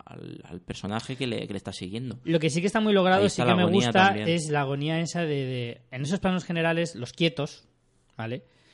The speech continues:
Speaker 2: Es que en cualquier momento aparecía un personaje y no sabías si era uno de los perseguidores o era una persona que andaba por ahí normal. Y siempre te dejaba esa inquietud y no hacías,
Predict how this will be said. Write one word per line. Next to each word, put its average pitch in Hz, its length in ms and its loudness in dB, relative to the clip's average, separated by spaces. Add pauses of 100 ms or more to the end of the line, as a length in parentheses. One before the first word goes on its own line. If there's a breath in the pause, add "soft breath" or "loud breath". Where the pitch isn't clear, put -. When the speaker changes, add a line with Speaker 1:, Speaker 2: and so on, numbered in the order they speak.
(140 soft breath)
Speaker 2:
Es 160 160 -2
que 185 120 0
en 170 120 -2
cualquier 160 320 -2
momento 180 280 0
aparecía 165 320 -2
un 175 60 -6
personaje 175 640 -2 (760)
y 139 80 -6
no 160 80 0
sabías 165 380 2
si 165 180 2
era 151 140 6
uno 160 220 4
de 160 40 6
los 156 120 2
perseguidores 160 880 2
o 127 180 -4
era 110 240 -2
una 117 160 -4
persona 127 340 -4
que 143 80 -4
andaba 107 240 -6
por 104 120 -10
ahí 101 100 -16
normal. 143 380 -2 (200 loud breath)
Y 156 100 -6
siempre 156 220 0
te 185 60 4
dejaba 175 440 4
esa 165 200 -4
inquietud 170 460 0
y 151 100 -4
no 151 80 -2
hacías, 160 400 -2